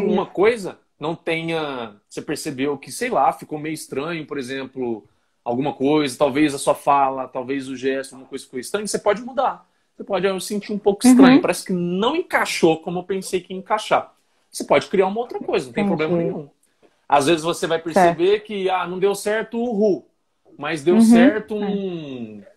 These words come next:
Speaker 1: sei lá, um pulo e um grito interno, sabe? Eu pulei, gritei interno, ativei esse lado mais motivado meu. Não importa.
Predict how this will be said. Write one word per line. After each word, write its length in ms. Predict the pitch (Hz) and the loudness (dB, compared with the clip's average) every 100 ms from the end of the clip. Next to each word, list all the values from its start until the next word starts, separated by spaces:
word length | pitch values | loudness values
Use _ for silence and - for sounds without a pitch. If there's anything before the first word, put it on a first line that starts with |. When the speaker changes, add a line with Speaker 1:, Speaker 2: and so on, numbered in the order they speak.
| _ _ | _ _
Speaker 1:
sei 160 | - 180 | 0 4
lá, 180 | 156 165 | 4 2
um 160 | 156 | 0
pulo 580 | 135 - 170 208 247 262 - _ - | -8 2 4 4 2 -4 -8 _ -2
e 80 | 185 | 0
um 100 | 185 | 0
grito 280 | 170 190 196 | 0 0 -2
interno, 460 | 180 160 156 113 - _ _ | -4 -4 -6 -10 -18 _ _
sabe? 280 | - 156 131 | -2 -2 -2
Eu 60 | |
pulei, 420 | 117 165 156 180 202 | -2 2 4 4 4
gritei 340 | 208 175 180 | -6 -4 -4
interno, 460 | 180 180 160 190 185 | -4 -6 -4 -4 -6
ativei 460 | - 196 151 165 | -8 -6 0 0
esse 160 | 180 202 | 0 -4
lado 340 | 170 156 160 170 | -2 0 -2 -6
mais 360 | 156 160 165 | -12 -12 -16
motivado 520 | 156 156 165 160 147 185 | -20 -20 -12 -8 -8 -10
meu. 120 | 139 | -20
Não 100 | 170 | -20
importa. 520 | 262 - 160 - _ | -10 -4 -4 -4 _